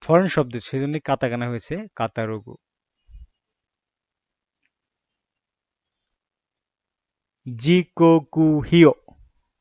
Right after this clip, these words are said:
জিকোকু হিয়ো অর্থাৎ সময়সূচি বা টাইম টেবিল। ক্লথস।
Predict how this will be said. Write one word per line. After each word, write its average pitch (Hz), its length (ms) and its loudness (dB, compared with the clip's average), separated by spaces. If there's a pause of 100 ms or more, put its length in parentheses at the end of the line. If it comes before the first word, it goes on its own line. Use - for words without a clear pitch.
(360)
জিকোকু 160 680 2 (180)
হিয়ো 123 220 -2
অর্থাৎ 180 360 -6 (140)
সময়সূচি 151 1300 -6
বা 123 100 -8
টাইম 123 300 -2
টেবিল। 107 380 -8 (1800)
ক্লথস। - 800 6